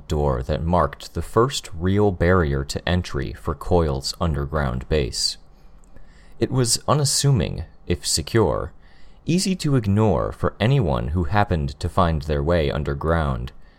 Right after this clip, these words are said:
It swung open without resistance, unlocked. Every door was unlocked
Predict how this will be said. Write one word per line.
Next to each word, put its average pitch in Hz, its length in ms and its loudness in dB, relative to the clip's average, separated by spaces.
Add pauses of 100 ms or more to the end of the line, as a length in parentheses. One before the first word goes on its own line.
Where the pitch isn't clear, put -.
(340)
It - 140 -2
swung 107 340 2
open 67 380 2
without 76 540 -2
resistance, - 720 -4 (420)
unlocked. 80 680 0 (840)
Every 95 560 0 (180)
door 76 500 0
was 85 240 -2
unlocked 71 680 0